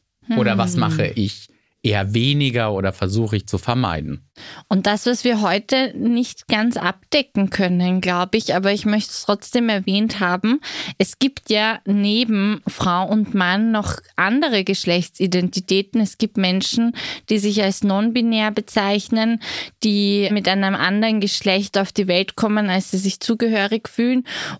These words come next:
Speaker 2: Und ich möchte es schon auch noch mal gesagt haben, dass wir diese Bandbreite von den Geschlechtern sehen, anerkennen, dass wir uns heute aber vor allem darauf konzentrieren werden, weil es auch traditionell die geprägtesten Rollenbilder sind, nämlich die vom Mann und der Frau.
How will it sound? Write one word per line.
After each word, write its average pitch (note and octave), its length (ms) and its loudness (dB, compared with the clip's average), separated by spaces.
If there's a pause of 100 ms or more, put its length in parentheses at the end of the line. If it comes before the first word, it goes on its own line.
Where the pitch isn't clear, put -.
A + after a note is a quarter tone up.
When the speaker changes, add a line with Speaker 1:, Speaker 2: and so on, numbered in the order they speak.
Speaker 2:
Und A3+ 500 0
ich G#3+ 140 0
möchte G#3+ 340 0
es A3+ 100 -2
schon A3 200 2
auch G#3+ 100 0
noch G#3+ 200 2
mal G#3+ 180 2
gesagt F3+ 500 -2
haben, G#3 320 2
dass G3+ 240 -2
wir G3 160 2
diese F#3+ 300 0
Bandbreite F#3 800 0
von F#3+ 280 0
den F#3 200 2
Geschlechtern F#3+ 760 0 (300)
sehen, A#3 640 0 (400)
anerkennen, A#3 880 0 (400)
dass G#3 180 0
wir G#3+ 140 2
uns G#3+ 200 -2
heute F3+ 360 0
aber G3+ 180 2
vor - 200 -2
allem F#3 360 2
darauf F3+ 380 0
konzentrieren G#3 760 0
werden, G3 640 0
weil D#3+ 280 0
es F#3 120 -4
auch D#3 420 -2
traditionell F#3 920 0
die F#3+ 260 -2
geprägtesten F#3 840 0
Rollenbilder F#3+ 800 0
sind, G3+ 420 -2
nämlich F3 360 0
die F#3 120 0
vom E3+ 300 0
Mann D3+ 260 0
und E3 220 0
der - 80 -2
Frau. - 420 -8